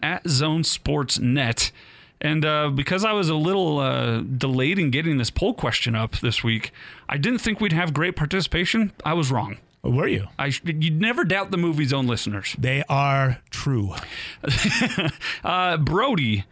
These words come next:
Speaker 1: the notorious B T B, B T B P, rather,
Speaker 2: <laughs>
Speaker 1: says Christian Bale
Speaker 2: Ooh.
Speaker 1: is an actor that he will always have interest in seeing in movies.
Speaker 2: Boy,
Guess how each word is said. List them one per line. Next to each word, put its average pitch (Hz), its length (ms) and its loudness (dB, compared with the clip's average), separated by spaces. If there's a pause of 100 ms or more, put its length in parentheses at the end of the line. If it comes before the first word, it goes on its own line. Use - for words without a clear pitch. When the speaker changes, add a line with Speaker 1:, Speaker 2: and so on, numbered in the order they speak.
(260)
Speaker 1:
the 147 100 0
notorious 170 600 2
B 180 280 4
T 170 280 4
B, 147 380 0 (160)
B 196 180 2
T 165 180 2
B - 200 -2
P, 131 500 0
rather, 107 340 -2 (180)
Speaker 2:
<laughs> - 200 -2
Speaker 1:
says 160 360 2 (100)
Christian 208 680 0 (180)
Bale 120 420 0 (580)
Speaker 2:
Ooh. 254 220 2
Speaker 1:
is 135 140 2
an 127 260 2
actor 135 340 -2
that 120 200 0
he 135 100 2
will 123 220 0
always 131 400 2
have 123 140 0
interest 120 320 -2
in 117 80 2
seeing 113 240 2
in 107 100 2
movies. 104 140 2
Speaker 2:
Boy, 165 140 0